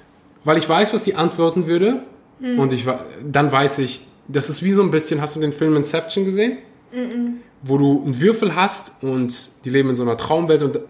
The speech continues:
Speaker 1: nur dieser Würfel zeigt dir, bist du gerade in der echten Welt oder bist du gerade in deiner Traumwelt?
Speaker 2: Uh, interessant.
Speaker 1: Und meine Oma ist dieser Würfel, die mir zeigt, so, sind diese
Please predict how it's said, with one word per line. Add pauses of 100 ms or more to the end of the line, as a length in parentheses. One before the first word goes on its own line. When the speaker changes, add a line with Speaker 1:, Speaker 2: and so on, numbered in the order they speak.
(120)
Speaker 1:
nur
dieser
Würfel
zeigt
dir, (420)
bist
du
gerade
in
der
echten
Welt
oder
bist
du
gerade
in
deiner
Traumwelt?
Speaker 2:
Uh,
interessant.
Speaker 1:
Und
meine
Oma
ist
dieser
Würfel,
die
mir
zeigt,
so,
sind
diese